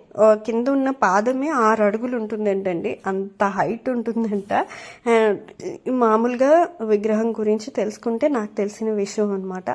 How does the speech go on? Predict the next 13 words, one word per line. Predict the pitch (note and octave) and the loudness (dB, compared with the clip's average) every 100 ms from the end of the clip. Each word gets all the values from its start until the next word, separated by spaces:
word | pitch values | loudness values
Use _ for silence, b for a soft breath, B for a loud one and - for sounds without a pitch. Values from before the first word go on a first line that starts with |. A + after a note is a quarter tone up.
| - | -6
ఆరు | G3+ G#3 G#3+ | -4 -2 2
అడుగులు | G3+ G#3+ A#3+ | 0 0 -4
అంటే | A3+ A3+ | -2 2
ఒక | D#4+ - | 2 2
మనిషి | G#3 G3 G#3+ - G#3+ | -2 -2 -4 -4 -8
ఎత్తు | - - D#4+ | -8 -2 2
అనమాట. | C4+ A3 G3+ G3 G#3 E4 B B B - | 2 0 -4 -4 -4 -4 B B B -4
స్వామివారికి, | - C4 C#4+ D#4 D4+ C#4+ C#4+ F4+ A4 F4 - B B - - B3 | 4 4 4 2 2 0 0 6 6 6 0 B B -12 -4 -4
స్వామివారిని | A#3+ B3+ B3 D4+ C#4+ C#4 | 2 4 4 4 2 0
కూడా | C4 C4+ G#4 | -2 2 4
ఒక | E4 C4+ | 4 2
గద్దెలాగా | A#3 G#3 G#3+ B3+ A#3+ A#3+ | 2 2 2 0 0 2
కట్టి | A3 G#3+ | -2 0